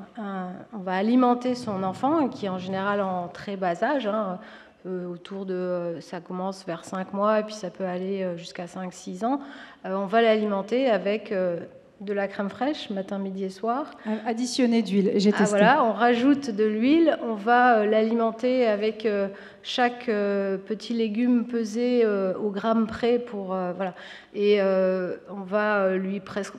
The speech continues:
Speaker 1: proscrire tout ce qui est, euh, gâteau, sucré, euh, tout ce qu'aime un enfant, bonbons, euh, voilà.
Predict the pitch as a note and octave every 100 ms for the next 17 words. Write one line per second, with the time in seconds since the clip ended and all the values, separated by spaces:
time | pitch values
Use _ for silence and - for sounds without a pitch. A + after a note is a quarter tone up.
0 | - A3 A3 A3 A#3 A#3 A3+ - A3+ -
1 | A3 G#3 G3 F#3 G3 F#3+ G3 G#3+ A#3 A#3+
2 | - A3 - G#3+ G#3+ A3+ B3 A#3 G3 F#3
3 | - - - - A#3+ - A3+ A3 F3 D#3+
4 | - A3+ D4+ G3 G3 F#3 G#3+ C4+ A3+ E3+
5 | E3 G3+